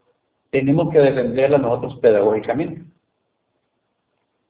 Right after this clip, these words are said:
Si no la defendemos pedagógicamente, la perdemos y nos perdemos nosotros.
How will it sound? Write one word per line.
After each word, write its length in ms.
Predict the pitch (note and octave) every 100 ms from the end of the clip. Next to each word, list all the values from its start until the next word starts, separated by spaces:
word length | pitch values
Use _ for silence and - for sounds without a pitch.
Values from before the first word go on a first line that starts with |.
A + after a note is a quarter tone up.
| _ _
Si 140 | -
no 180 | D#3+ A#3+
la 100 | B3
defendemos 520 | A3 E3+ D3+ G3 G#3+
pedagógicamente, 680 | E3 C3+ E3 E3+ D#3 C#3 C#3+
la 160 | C#3+ B2+
perdemos 460 | A2+ A#2 E3 F#3
y 40 | D#3
nos 120 | A2
perdemos 400 | - G#2 G#2+ A#2+
nosotros. 560 | B2 G#3+ A3 - -